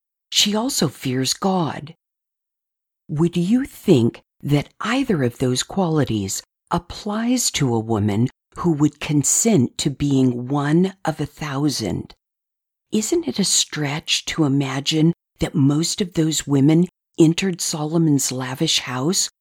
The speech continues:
with love and devotion on her mind? Is it more likely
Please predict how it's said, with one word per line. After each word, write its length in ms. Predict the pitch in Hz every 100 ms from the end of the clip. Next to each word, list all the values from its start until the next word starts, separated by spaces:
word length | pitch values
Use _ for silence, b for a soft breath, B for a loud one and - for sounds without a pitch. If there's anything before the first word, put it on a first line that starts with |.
| _
with 240 | - 127 120
love 440 | 120 123 131 160 -
and 160 | 135 123
devotion 600 | 117 117 117 - 160 156
on 140 | 160
her 120 | 175
mind? 520 | 180 180 185 202 262 - _ _ _ _ _ _
Is 160 | 226 -
it 140 | -
more 360 | 202 196 226 262
likely 840 | 240 220 226 254 - 131 107 135